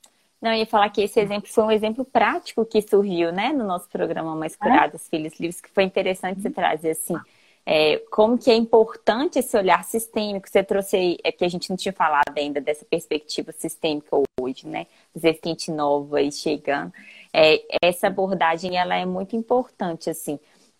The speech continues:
Speaker 1: porque a gente tá aqui falando pra olhar pra si primeiro, mas sempre contextualizado nessa visão sistêmica, né? Esse exemplo que você trouxe é interessante, principalmente pra nós que estávamos ali vivenciando, porque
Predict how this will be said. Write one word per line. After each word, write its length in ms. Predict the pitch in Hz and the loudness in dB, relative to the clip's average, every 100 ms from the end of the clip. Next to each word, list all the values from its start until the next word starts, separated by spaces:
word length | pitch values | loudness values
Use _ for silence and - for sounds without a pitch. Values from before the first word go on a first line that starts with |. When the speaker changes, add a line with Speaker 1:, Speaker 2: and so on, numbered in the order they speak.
| - | -12
Speaker 1:
porque 220 | 180 190 | 2 2
a 40 | |
gente 200 | 175 180 | 2 0
tá 80 | 175 | 0
aqui 140 | 170 | 0
falando 260 | - 170 160 | 2 2 2
pra 160 | 170 165 | 0 2
olhar 220 | 156 160 | 4 4
pra 160 | - | 0
si 160 | 156 - | -4 -6
primeiro, 680 | - 165 156 165 214 214 190 | -10 -6 -2 2 4 4 2
mas 140 | 185 | -2
sempre 280 | 190 226 254 | 2 0 2
contextualizado 840 | 262 254 254 - 220 202 185 180 208 | 0 0 -2 0 -2 2 2 2 0
nessa 360 | 202 202 - | -4 -4 -4
visão 340 | 208 220 214 196 | -2 0 -2 -6
sistêmica, 760 | - 294 - 294 - 165 - | -6 -8 -6 -6 -4 -6 -6
né? 160 | 170 165 | -2 -2
Esse 160 | 170 175 | -2 -4
exemplo 360 | 165 185 202 | -4 -6 -8
que 80 | - | -10
você 800 | - _ _ _ _ _ - 190 | -14 _ _ _ _ _ -8 -8
trouxe 320 | 196 185 190 _ _ _ _ - | -6 -8 -8 _ _ _ _ -2
é 160 | - | 2
interessante, 640 | 180 220 190 - 156 160 - | 4 4 2 -2 -6 -6 -4
principalmente 540 | 190 190 190 175 175 | -4 -2 0 0 -2
pra 240 | - 175 165 | -4 0 0
nós 220 | 151 151 | -2 -6
que 80 | - | -10
estávamos 480 | - 151 156 160 160 | 0 0 0 -4 -4
ali 180 | 151 | -4
vivenciando, 720 | 151 147 151 151 - 156 165 170 | -4 -6 -6 -8 -8 -6 -6 -4
porque 360 | 202 - 196 | -6 0 -2